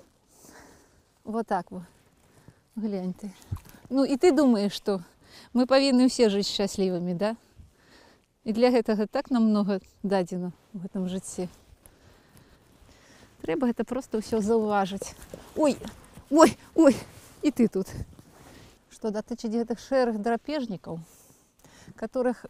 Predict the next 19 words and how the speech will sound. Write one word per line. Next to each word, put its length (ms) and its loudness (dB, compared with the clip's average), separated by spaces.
на 180 -2
которых 480 -2
столькі 760 -4
павешана 520 -4
ўсякіх 480 -6
плетак 420 -4
і 60 -6
баек. 500 -4
Нас 320 2
яны 240 4
ўжо 160 -2
пераканалі 560 0
ў 40 -12
сваей 360 -2
адданасці 880 0
і 220 -8
удзячнасці. 840 -2
Трэба 280 -4
верыць 440 -4